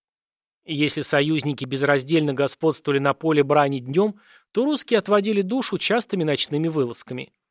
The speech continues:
Наступление ночи всегда было сопряжено для союзников с возможной атакой врага в том или ином месте линии обороны.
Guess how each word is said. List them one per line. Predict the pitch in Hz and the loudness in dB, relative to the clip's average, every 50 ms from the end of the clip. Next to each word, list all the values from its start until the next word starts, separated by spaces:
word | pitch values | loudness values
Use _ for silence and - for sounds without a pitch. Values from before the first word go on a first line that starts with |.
| _ _ _ _ _ _ _ _ | _ _ _ _ _ _ _ _
Наступление | - 143 147 - - - 151 - 151 151 151 147 147 147 143 | -4 -2 -2 0 0 0 -2 0 2 0 2 2 0 0 0
ночи | 156 170 185 - - 131 | 0 0 0 -2 -4 -4
всегда | - - - 139 139 147 151 151 | -6 -4 -6 -2 0 2 2 2
было | 151 156 156 | 2 2 0
сопряжено | 135 - 147 - - 143 123 131 147 156 160 | 0 -2 -2 -4 -2 -2 -2 0 0 0 -2
для | 151 139 139 | -2 -2 -4
союзников | 135 - 143 135 147 170 170 156 156 143 - 139 - | -2 -2 -2 0 0 0 -2 -2 -4 -6 -6 -6 -6
с | - | -2
возможной | 139 139 139 123 143 156 156 143 147 147 143 | 0 0 0 2 2 2 2 2 2 0 0
атакой | 139 - 160 147 - - 151 | 0 0 -2 -2 0 0 0
врага | 139 147 151 151 151 147 139 127 - _ _ _ - _ _ | 2 4 4 4 4 2 0 0 -2 _ _ _ -20 _ _
в | - - | -14 -4
том | - 262 277 269 | 0 2 2 2
или | 226 - 175 156 147 143 | 0 -2 -2 -2 0 0
ином | 139 147 160 180 180 160 | 0 2 2 0 0 0
месте | 143 139 135 - - - 147 | 0 0 0 -2 -2 -2 -4
линии | 139 139 135 131 135 | -2 -2 -2 -2 0
обороны. | 135 139 143 165 170 160 127 113 127 147 | 0 2 2 2 2 2 0 -4 -6 -14